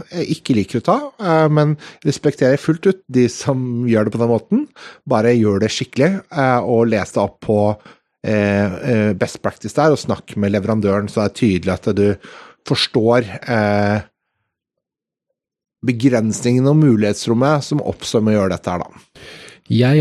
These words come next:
Speaker 2: har jo ikke noe navn, rykte eller E U-prosjekter jeg skal prøve å forsvare eller holde meg til her,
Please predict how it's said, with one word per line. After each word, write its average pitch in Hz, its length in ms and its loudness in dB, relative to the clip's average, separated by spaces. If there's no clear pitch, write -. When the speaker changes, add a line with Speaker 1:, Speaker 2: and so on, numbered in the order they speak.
Speaker 2:
har 92 140 0
jo 87 80 0
ikke 110 100 -2
noe 101 160 4
navn, 95 720 4
rykte 98 340 -4
eller 87 240 2
E 90 160 2
U-prosjekter 85 640 -2
jeg 90 140 0
skal 90 640 2
prøve 82 300 0
å - 20 -10
forsvare 90 460 0
eller 95 180 2
holde 95 180 0
meg 85 140 0
til 101 160 2
her, 170 160 2